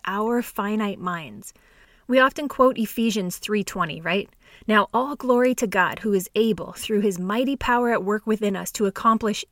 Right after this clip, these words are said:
infinitely more than we might ask or think." That's the New Living Translation, but let me give it to you in the New King James Version for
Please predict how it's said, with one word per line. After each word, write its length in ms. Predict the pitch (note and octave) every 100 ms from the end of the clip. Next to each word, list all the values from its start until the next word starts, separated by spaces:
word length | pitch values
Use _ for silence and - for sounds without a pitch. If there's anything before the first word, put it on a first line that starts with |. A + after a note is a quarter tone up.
| -
infinitely 640 | D4 D#4 E4 D#4 D4 D#4
more 260 | C#4 A#3 A3
than 200 | A3 G#3
we 120 | G#3
might 220 | G#3 G3+ F#3
ask 260 | F#3 -
or 80 | F#3
think." 380 | - E3+ - - _ _ _ _ _
That's 180 | F#3+ -
the 100 | G#3
New 160 | G3
Living 260 | F#3 F#3 F#3
Translation, 580 | G3+ F#3 F3 F3 A3 G3
but 180 | F#3+ - - -
let 140 | G#3+ A3
me 100 | G#3
give 160 | G#3
it 80 | G3+
to 80 | -
you 60 | G3+
in 100 | G3
the 80 | F#3+
New 160 | F#3+
King 200 | - G3
James 320 | F3 F3+ F3+ E3
Version 360 | F3 F3 F#3
for 260 | F#3+ F3+